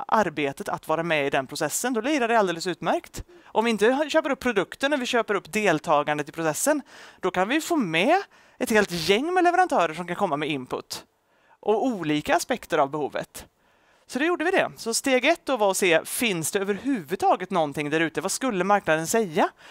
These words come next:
Vilken typ av teknologi skulle man föreslå? Vilka företag är intresserade? Och så skickade vi ut en request for information.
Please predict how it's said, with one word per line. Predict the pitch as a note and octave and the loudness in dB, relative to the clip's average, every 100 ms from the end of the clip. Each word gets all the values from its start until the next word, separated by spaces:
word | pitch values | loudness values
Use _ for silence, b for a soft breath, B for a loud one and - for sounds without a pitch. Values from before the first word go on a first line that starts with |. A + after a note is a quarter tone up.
| B B | B B
Vilken | C4 B3+ | -2 0
typ | A#3 G#3+ | -2 -4
av | |
teknologi | - G#3+ A3 G3+ F3+ A#3 | -4 -4 -2 -2 0 0
skulle | D4 E4+ | 0 0
man | E4 | 0
föreslå? | D#4+ A3 E3 D3+ | 2 0 0 0
Vilka | D#3+ G3+ G#3+ | 0 0 0
företag | C4 A3+ D#3 E3 E3 | 2 2 2 0 -2
är | |
intresserade? | E3+ F3 G3 D3+ D3+ E3 D4+ B B B | -2 -2 0 2 4 4 0 B B B
Och | A3+ | -6
så | A#3 | -4
skickade | B3 C4 A#3 | -2 0 2
vi | G3 | 0
ut | - | 2
en | E3 E3+ - B B | 2 2 -4 B B
request | F3+ - D#3+ - | 0 0 -4 -4
for | D#3 | -4
information. | D3 E3 D3 - C4+ | -2 -2 0 0 0